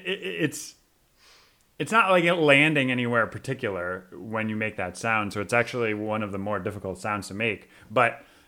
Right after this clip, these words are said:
um, but so as a speech pathologist, you have to basically trick students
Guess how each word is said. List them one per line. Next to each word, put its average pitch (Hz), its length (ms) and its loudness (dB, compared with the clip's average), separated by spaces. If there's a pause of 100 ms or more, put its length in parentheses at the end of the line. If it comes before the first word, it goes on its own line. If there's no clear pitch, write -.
um, 104 480 -2 (400)
but 131 180 0
so 143 500 2 (420)
as 139 180 6
a 135 60 -2
speech - 260 -8
pathologist, 135 720 -2
you 139 340 -2
have 123 380 0
to 117 580 -2 (1040)
basically 143 960 0 (760)
trick - 580 4
students 131 760 0